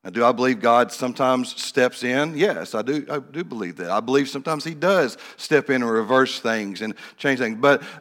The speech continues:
our hope, our goal is not to get him to change that. Our hope and goal in prayer here is to get him to change us.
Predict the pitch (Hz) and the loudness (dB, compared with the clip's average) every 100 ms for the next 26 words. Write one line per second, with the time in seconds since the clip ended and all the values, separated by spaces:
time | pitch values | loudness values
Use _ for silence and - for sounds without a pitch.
0 | - 151 151 - 185 208 196 151 135 131 | 6 8 8 6 8 10 10 8 2 4
1 | 147 202 202 147 127 151 165 - 135 139 | 6 8 8 8 4 4 4 4 -4 0
2 | 165 156 135 104 - 165 196 196 143 117 | 0 2 0 -4 -4 2 2 2 -2 -4
3 | 127 185 156 117 123 - - - 131 135 | 6 8 8 6 2 0 -12 2 2 6
4 | 185 190 156 151 160 147 135 - 202 220 | 6 6 2 2 4 4 0 4 6 8
5 | 185 143 143 147 135 147 165 156 180 190 | 6 4 2 2 -2 -2 -2 -2 -2 -2
6 | 190 214 254 165 107 - - - | 4 6 8 6 2 -4 -4 -6